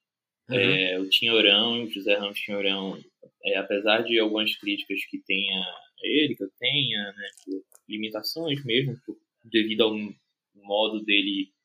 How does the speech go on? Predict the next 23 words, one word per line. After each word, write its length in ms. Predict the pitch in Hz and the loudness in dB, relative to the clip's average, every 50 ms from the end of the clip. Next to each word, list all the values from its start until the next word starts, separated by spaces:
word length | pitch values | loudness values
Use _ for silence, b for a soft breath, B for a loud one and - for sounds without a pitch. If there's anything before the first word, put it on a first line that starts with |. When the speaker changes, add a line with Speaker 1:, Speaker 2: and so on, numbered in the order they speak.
| _ _ _ _ _ _ _ _ _ | _ _ _ _ _ _ _ _ _
Speaker 2:
muito 220 | - 107 104 107 - | -10 -8 -8 -6 -2
fechado, 560 | - 107 101 - - - 107 101 98 101 98 | -2 0 2 2 2 4 4 2 0 0 -2
marxista, 560 | 98 98 - - - - - 101 95 - 101 | -6 -8 -8 -10 -14 -8 -6 -6 -4 -4 -6
de 100 | 95 98 | -8 -6
ver 120 | 95 98 95 | -4 -4 -4
a 60 | 95 | -4
cultura, 400 | - - - - 151 165 160 156 | -4 -10 -10 -4 -2 0 0 0
ele 80 | 151 - | 0 0
foi 100 | - 170 | -2 -2
um 80 | 170 | -2
cara, 300 | 165 - - 165 165 - - | -2 0 0 0 0 2 4
ele 240 | 131 147 160 165 160 | 4 4 4 4 0
foi 140 | 165 170 160 | -2 -2 -4
um 60 | 160 | -4
cara 320 | 156 - 147 147 151 160 | -4 -2 -2 -2 -2 -2
muito 480 | 160 156 147 143 147 151 175 202 - 202 | -6 -6 -6 -6 -6 -4 -6 -6 -6 -8
importante 800 | 196 190 - 175 165 165 _ - 143 135 143 165 190 190 - - _ | -8 -4 -2 -4 -4 -4 _ -2 0 2 2 2 0 -2 -6 -8 _
pra 200 | - 147 135 135 | -4 -2 -2 -2
justamente 580 | 139 151 165 - - 175 165 160 160 151 - | -2 -2 -6 -6 -6 -6 -4 -4 -4 -4 -4
questionar, 760 | - - 156 156 - - 165 151 143 135 123 123 131 147 - _ _ _ _ _ _ _ _ _ _ _ _ _ _ _ _ _ _ _ _ _ _ _ _ _ _ _ _ - - - - | -4 -4 -4 -4 -4 -6 -4 -4 -2 -2 -2 -2 -2 -4 -6 _ _ _ _ _ _ _ _ _ _ _ _ _ _ _ _ _ _ _ _ _ _ _ _ _ _ _ _ -14 -8 0 4
é, 500 | 135 135 131 131 123 120 123 113 - 120 127 | 6 6 6 6 6 4 4 2 4 4 4
essa 260 | 151 - - 185 175 | 4 2 2 -2 0
visão 840 | 165 170 160 139 - - 131 127 127 120 120 120 117 113 110 107 | 0 0 -2 -2 -2 -2 -2 -2 -2 -2 -4 -6 -8 -8 -10 -12